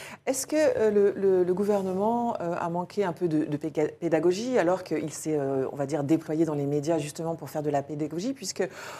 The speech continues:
on voit selon, euh, les sondages, les journées de mobilisation, que plus, euh, en fait, ils parlent dans l'opinion, plus ils essayent de faire de la pédag-,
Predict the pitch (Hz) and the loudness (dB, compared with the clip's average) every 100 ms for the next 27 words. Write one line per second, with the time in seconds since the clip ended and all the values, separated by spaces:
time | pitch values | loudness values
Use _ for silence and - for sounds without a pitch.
0 | - 165 175 226 226 185 165 185 190 170 | -10 -4 0 2 2 0 0 0 -2 -4
1 | 160 156 151 147 131 90 87 71 147 135 | -4 -2 0 0 0 0 -2 -2 -4 -4
2 | 143 165 190 202 208 175 170 170 - - | 0 4 8 8 6 2 -2 -4 -10 -6
3 | 160 165 165 165 160 156 151 156 151 240 | -2 2 2 2 2 0 2 2 0 -2
4 | 254 262 208 - - - 202 208 190 160 | -2 0 0 0 -6 -8 0 4 6 6
5 | 143 90 156 190 180 156 143 180 170 143 | 4 0 -4 -8 -8 -6 0 2 4 2
6 | 139 143 143 - 175 196 226 - 147 151 | 0 -2 -4 -4 -4 -2 -2 -4 -4 0
7 | 190 160 147 143 135 147 139 | 2 2 0 0 0 -2 -4